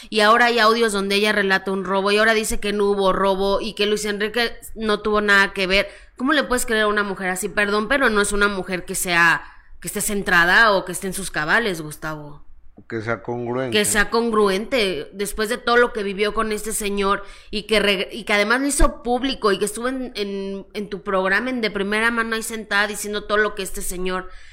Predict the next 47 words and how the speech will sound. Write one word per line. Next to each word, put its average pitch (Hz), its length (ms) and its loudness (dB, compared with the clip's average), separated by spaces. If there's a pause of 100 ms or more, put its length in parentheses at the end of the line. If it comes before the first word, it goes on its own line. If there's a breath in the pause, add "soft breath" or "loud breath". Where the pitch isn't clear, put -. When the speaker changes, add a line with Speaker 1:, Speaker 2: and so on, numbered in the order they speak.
(120 loud breath)
Speaker 1:
le 202 200 2
hizo 208 360 0
y 202 60 4
después 196 340 -2
regresa 233 440 -2
con 208 140 -2
él 202 120 -2
como 220 180 -6
si 196 140 -8
no 196 160 -4
hubiera 202 280 0
pasado. 180 800 -6 (1300)
Speaker 2:
Sí. - 220 -4
Speaker 1:
Y 226 120 -2
después 233 400 2
roban 233 380 6
juntos 226 380 4
y 220 40 0
ahora 220 160 4
dice 220 220 -8
que 208 100 -6
no 208 260 -2
pasó 214 240 -4
nada 196 260 2
y 190 120 0
que 190 100 -6
Luis 180 180 -6
Enrique 190 460 -6
es, - 400 -10
es 175 180 -12
casi, 202 280 -6
casi 190 220 -6
un 202 120 -4
santo. 190 600 -8 (1200)
Speaker 2:
Y 143 120 -6
que 131 120 -4
Huicho, 147 360 0
o 107 40 -4
sea, 120 140 2
Luis 117 220 -2
Enrique 117 500 -4
tiene 113 240 -2
las 110 160 -4
cámaras 107 420 -4
en 101 140 -10
su 101 180 -14
celular. 104 680 -2